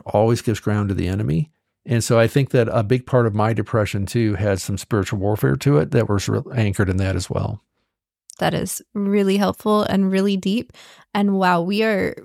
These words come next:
Speaker 2: we're, we're running out of time for this
Speaker 1: You don't wanna keep
Speaker 2: episode.
Speaker 1: counseling me? 'Cause
Speaker 2: Uh,
Speaker 1: this is
Speaker 2: no,
Speaker 1: really
Speaker 2: I would
Speaker 1: therapeutic,
Speaker 2: love
Speaker 1: but
Speaker 2: to just keep
Speaker 1: <laughs>
Speaker 2: talking. Um,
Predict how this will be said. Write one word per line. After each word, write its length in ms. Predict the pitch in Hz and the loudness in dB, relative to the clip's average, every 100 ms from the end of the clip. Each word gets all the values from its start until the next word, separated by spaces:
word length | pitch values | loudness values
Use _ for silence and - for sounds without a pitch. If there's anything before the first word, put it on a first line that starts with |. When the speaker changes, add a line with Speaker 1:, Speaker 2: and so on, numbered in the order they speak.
| - | -8
Speaker 2:
we're, 360 | 214 226 277 226 _ _ _ - - - - _ _ | 0 2 2 -2 _ _ _ -20 -18 -20 -20 _ _
we're 220 | 196 196 | -8 -4
running 260 | 226 240 226 | -2 -2 -2
out 100 | 196 | -4
of 60 | 220 | -6
time 240 | 233 202 | -8 -8
for 80 | 226 | -6
this 160 | 220 | -2
Speaker 1:
You 100 | 151 | 0
don't 120 | 165 214 | 2 2
wanna 140 | 165 | 2
keep 140 | 202 | 2
Speaker 2:
episode. 140 | 190 151 | 2 2
Speaker 1:
counseling 460 | 147 160 185 185 | 0 0 0 0
me? 160 | 185 190 | 0 0
'Cause 140 | 156 | 2
Speaker 2:
Uh, 60 | 170 | 4
Speaker 1:
this 80 | 339 | 4
is 40 | |
Speaker 2:
no, 160 | 370 285 | 4 4
Speaker 1:
really 200 | 196 196 | 4 2
Speaker 2:
I 40 | |
would 20 | 160 | 2
Speaker 1:
therapeutic, 560 | 165 302 370 359 277 254 | 4 4 2 2 0 0
Speaker 2:
love 180 | 254 - | 0 0
Speaker 1:
but 60 | |
Speaker 2:
to 100 | 277 | -4
just 180 | 226 226 | -6 -2
keep 220 | - 254 | -2 -2
Speaker 1:
<laughs> 80 | 247 | -2
Speaker 2:
talking. 580 | 254 190 226 202 180 202 | 0 0 -2 -2 -2 0
Um, 640 | 202 220 202 190 196 196 | 0 2 2 0 -4 -6